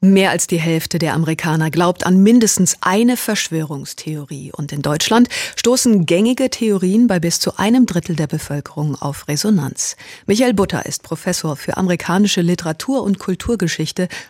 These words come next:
an der Universität in Tübingen. Und Verschwörungstheorien gehören zu seinem Forschungsschwerpunkt.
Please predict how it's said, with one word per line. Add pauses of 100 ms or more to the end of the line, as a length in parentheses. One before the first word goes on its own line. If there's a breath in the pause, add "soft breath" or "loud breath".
(120 loud breath)
an
der
Universität
in
Tübingen. (280 loud breath)
Und
Verschwörungstheorien
gehören
zu
seinem
Forschungsschwerpunkt.